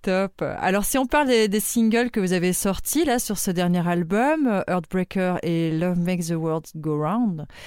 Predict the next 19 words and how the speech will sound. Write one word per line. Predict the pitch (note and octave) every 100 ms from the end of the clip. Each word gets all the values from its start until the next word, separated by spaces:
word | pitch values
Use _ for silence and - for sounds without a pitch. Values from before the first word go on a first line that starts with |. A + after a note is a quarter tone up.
| - - - -
qu'est-ce | D4 C#4+
qu'on | - A#3
pourrait | F#3+ F#3+
en | F3+
dire | E3 E3+ F#3+
de, | D#3+ D#3
de | D#3 D#3
ces, | - E3+ D#3
de |
ces | D3+ F#3
deux | D#3+ G3+
titres ? | - A3 -
Pourquoi | G#3+ - B3+ A#3+
l'avoir | G3 F3 -
choisi | - G3 E3 F3+ F#3
déjà | E3+ E3
en | E3+ D3+
premier, | - E3 D#3+ E3 E3+
euh, | D3+ C#3 C3 C3 A#2+